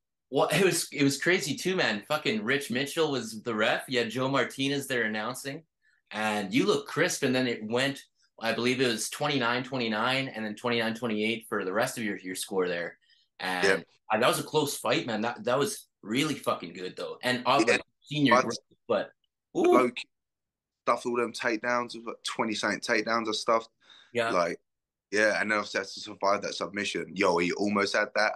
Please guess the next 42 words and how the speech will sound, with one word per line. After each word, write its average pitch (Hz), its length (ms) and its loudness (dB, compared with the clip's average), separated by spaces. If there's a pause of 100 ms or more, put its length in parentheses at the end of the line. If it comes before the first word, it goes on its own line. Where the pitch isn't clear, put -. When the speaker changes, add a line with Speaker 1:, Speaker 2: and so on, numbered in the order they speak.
Speaker 2:
I 95 80 2
was 95 180 -8
gripping 107 420 -4
my 104 140 0
shorts - 600 -4
when 98 140 -6
he 98 60 0
was 98 100 -2
trying 101 200 2
to 101 60 -2
go 104 120 2
for 95 120 -2
that 82 100 -6
Kimura. 110 260 -2 (400)
I 101 40 4
was 104 100 4
holding 123 260 2
my 113 120 4
shorts 123 360 0
for 120 60 -8
my 95 140 0
life, 104 420 2
mate. 90 220 -8 (720)
<laughs> 147 160 2 (1120)
Uh, 113 280 -2
Speaker 1:
You 113 40 -8
know, 110 240 2
man, 98 220 0
that's 117 180 2
amazing. 104 560 0
So - 180 -2
you 139 180 4
grew 151 200 4
up 151 200 4
and 143 100 -2
you, 170 240 -2
you, 151 260 -4
rugby 160 400 0
was 151 140 0
your 120 100 -4
main 117 220 0
sport. - 380 -12